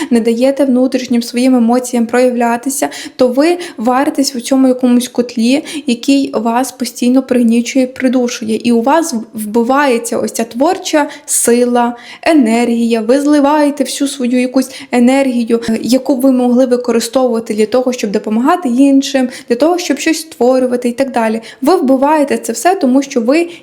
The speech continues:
нічого не говорите, тому що ви це все ковтаєте, тому що ви просто мовчите і так далі.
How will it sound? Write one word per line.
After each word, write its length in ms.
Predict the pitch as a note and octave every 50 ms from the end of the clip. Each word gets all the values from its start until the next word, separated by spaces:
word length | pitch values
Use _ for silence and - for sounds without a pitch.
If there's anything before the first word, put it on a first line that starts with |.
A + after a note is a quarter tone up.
| -
нічого 460 | A#3+ A#3+ A#3+ - C#4 C#4 D4+ D4 D#4
не 100 | C4+ B3
говорите, 640 | B3+ B3 A#3+ A#3 A#3+ B3 B3+ C#4 D4 C#4+ - D4 C#4
тому 320 | C4+ C4+ A#3+ A#3+ B3+ C#4 C#4
що 180 | C#4 - B3+
ви 120 | A#3 B3+ B3+
це 120 | B3+ B3
все 160 | A#3+ - A#3
ковтаєте, 680 | - - A3 - - - C4 C#4 D4 D4+ D4+ D4 - C4+
тому 260 | C4+ B3 A#3+ B3 B3+
що 180 | B3+ - - A3+
ви 80 | A#3+
просто 360 | A#3 - B3 B3+ B3+ - B3
мовчите 600 | A#3 A3+ A3+ A3+ - - A#3 A3+ - C#4 D4 D4 - B3+
і 40 |
так 180 | A#3 - A3+ G3+
далі. 300 | G3 G3 G3+ - A3 -